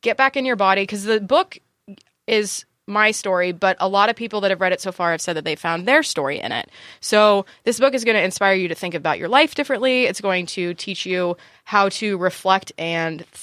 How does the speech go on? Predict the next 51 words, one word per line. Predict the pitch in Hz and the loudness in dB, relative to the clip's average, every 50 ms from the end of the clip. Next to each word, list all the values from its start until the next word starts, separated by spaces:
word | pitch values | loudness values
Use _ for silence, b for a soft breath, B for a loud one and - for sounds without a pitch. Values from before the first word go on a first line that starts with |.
| - _ | -20 _
look | 180 180 196 190 - 190 | -2 0 0 0 2 2
back | 196 180 185 185 - | 2 4 4 2 0
and | 180 170 | -6 -10
connect | - 190 175 170 - | -6 -4 -4 -4 -4
the | 185 | -2
dots | 165 170 170 175 - - - | 0 2 2 2 0 -2 -4
on | 165 170 165 | -6 -4 -4
your | 175 180 - - | -4 -6 -2 -2
own | 202 254 294 320 311 | 0 0 0 0 -2
stuff. | - - - 170 151 143 160 - - B B B B B B _ | -4 -2 0 2 2 2 0 -2 -6 B B B B B B _
Um, | - 208 208 202 202 202 | 2 4 4 4 2 0
so | 202 - 247 240 | -2 0 2 2
I | 233 | 2
wanted | 233 240 262 311 339 302 | 2 2 0 0 0 0
to | 285 | 0
have | 226 233 214 202 | 0 0 0 0
you | 214 202 185 185 190 - - - | 0 -2 -4 -4 -6 -10 -8 -6
an | 190 190 | -4 0
opportunity | 190 185 185 190 - - 185 185 180 | 0 0 0 -2 -6 -8 -8 -8 -8
for | 175 - 180 170 | -6 -6 -6 -6
readers | 160 170 170 175 170 - | -6 -6 -6 -6 -8 -6
to | - | -8
get | 165 160 | -6 -4
back | - 156 156 180 | -4 -4 -4 -6
in | 170 | -6
their | 160 147 | -6 -4
body | 147 147 143 139 147 196 233 269 277 b b b b b _ | -2 -2 0 0 0 -2 -4 -6 -10 b b b b b _
after | 180 180 180 - - 180 160 | 2 2 2 0 -2 -6 -6
reading, | 160 156 156 - - 85 - - | -6 -8 -8 -8 -8 -8 -10 -10
'cause | - - 240 214 196 | -6 -4 -4 -2 -2
you're | 214 220 | 2 2
gonna | 254 254 240 | 2 2 4
be, | 240 220 | 4 4
like, | 214 196 180 | 4 4 4
really | 180 180 185 180 185 180 175 | 4 2 2 4 4 2 0
in | 170 170 | 0 -2
your | 165 | -4
head | 165 170 165 160 165 160 160 160 b b b b b | -2 2 2 4 4 2 2 -2 b b b b b
evaluating | 180 180 185 185 180 180 175 180 175 170 170 165 160 160 175 - | 0 2 4 4 4 4 2 0 0 0 0 -4 -6 -10 -12 -6
your | 180 208 226 226 | -2 0 0 0
story, | - - 208 190 180 175 175 | 0 -2 0 0 0 0 0
your | 165 170 170 | -2 -2 -2
life, | 170 165 165 156 - | 0 -2 -2 -2 -4
and | 165 | -4
all | 165 160 | -4 -4
that | 151 131 | -4 -4
stuff | - 175 156 - | -6 -10 -12 -6
around | 151 185 202 208 208 196 | -2 0 0 2 2 2
it. | 180 175 - | 0 -2 -2
And | - 175 180 180 | -6 -8 -6 -4
then | 175 175 175 175 | -4 -4 -4 -6